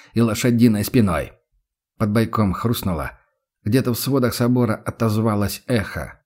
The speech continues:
похожее на болезненный стон, и остатки венценосного всадника, перевернувшись в воздухе, рухнули на пол. Курт на миг замер, подобравшись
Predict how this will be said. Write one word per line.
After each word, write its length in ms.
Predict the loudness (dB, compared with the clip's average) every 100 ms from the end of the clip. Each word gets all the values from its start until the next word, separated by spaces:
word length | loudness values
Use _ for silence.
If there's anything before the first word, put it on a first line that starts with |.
| _
похожее 480 | -4 0 0 2 4
на 140 | 4
болезненный 640 | 4 2 0 2 4 2 0
стон, 640 | -6 -2 -2 -2 -8 -16 _
и 80 | -2
остатки 440 | 0 0 -4 -2 0
венценосного 760 | 2 2 2 0 0 -2 -2
всадника, 560 | -4 -2 -2 -2 -4 -8
перевернувшись 880 | 0 2 4 2 2 0 0 -4 -4
в 80 | -2
воздухе, 720 | -2 -2 -4 -6 -12 -14 -16 -8
рухнули 680 | -2 -2 -2 -2 -2 -2
на 260 | -2 -2 -4
пол. 300 | -6 -10 -10 -20 _ _ _ _ _ _ _ _ _ _
Курт 280 | -4 -2 0
на 80 | 2
миг 240 | 2 0
замер, 480 | 0 0 0 -2 -6 -16 _
подобравшись 760 | -2 -2 -2 -2 -2 -4 -8